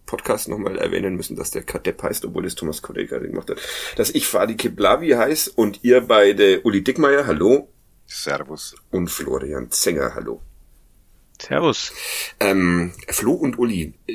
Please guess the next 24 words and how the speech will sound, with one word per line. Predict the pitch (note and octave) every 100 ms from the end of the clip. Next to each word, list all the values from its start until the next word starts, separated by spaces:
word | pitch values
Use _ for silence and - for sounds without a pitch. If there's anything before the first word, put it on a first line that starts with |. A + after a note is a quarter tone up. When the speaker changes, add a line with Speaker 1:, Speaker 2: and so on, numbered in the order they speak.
| A#2+
Speaker 1:
habt | - G#2+ -
ihr | D3+
euch | - - C3
irgendeinen, | E3 A#3 G#3+ - F#2+ A2+ B2 A#2+ A2+ A2 -
ein | F#2+ G2
zeitliches, | - B2 D#3 - B2 - - - -
äh, | G2 F#2 F2
Limit | F2+ F#2+ B2+ F3+ E3 -
gesetzt, | A#2 - B2 - - -
ab | F#2+ - _ -
dem | G2 A2+ B2+ C3 -
ihr | - A3+ B2 A#2+ A2+ A2+ - - - - _ -
nicht | G#2 A2+ - - -
mehr | G2+ G2+ F#2+ F#2+
Flo | - G2
und | A2 G#2+
Uli | G#2+ A#2+
genannt | G2 E2 F2 F2
werden | E2+ F2+ E2+ D#2+ F2
wollt, | F2 F2 -
sondern, | E2+ E2+ E2 E2+ D#2+ D#2 -
äh, | - -
Florian | - F2 F#2 F#2 D2+ D2 E2 -
und | F2+ D#2 D#2